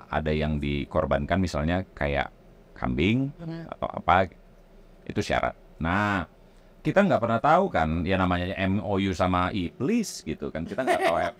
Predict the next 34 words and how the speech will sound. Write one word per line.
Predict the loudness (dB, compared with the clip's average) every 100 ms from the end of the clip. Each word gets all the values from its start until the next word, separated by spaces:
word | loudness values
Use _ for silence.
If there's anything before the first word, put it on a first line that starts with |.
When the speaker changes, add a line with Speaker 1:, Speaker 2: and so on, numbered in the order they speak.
| -16
Speaker 2:
<laughs> | -10
Speaker 1:
Oh. | -4 2
Speaker 2:
M | 2
O | 4
U, | 0
S | 2 0 0
P | 0 2 2
K. | 0 0 0 -4 -4
Speaker 1:
Iya. | -4 -2 -2 -2 2
Speaker 2:
Sama | 4 4 2
iblis. | -2 -2 0 0 0 -4
Iya, | -4 0 2 2
iya, | 2 0
iya. | -2 -2
Speaker 1:
Jadi, | -2 -2 -2
jadi, | -2 -2 -2 -6 -20 -20 -20 -20 -20 -20 -18 -4
jadi | 0 2
efeknya | 2 0 -2 -2
itu | -2 -2 0
yang | 2 0
kita | 0 0
nggak | 4 4
pernah | 2 0 -2 -2
tahu | 2 4 2
si, | -2 -2 -2 -2 -2 -4 -4 -6
eh, | -6 -4 -2 -2
Suyatmo | 0 2 2 0 0
ini. | 0 0 2 0
Speaker 2:
Hmm. | 0 0
Speaker 1:
Pokoknya | -2 -2 0
dia | 0
ngejalanin | -2 0 0 0 -2 -4
apa | -4 -4
yang, | -4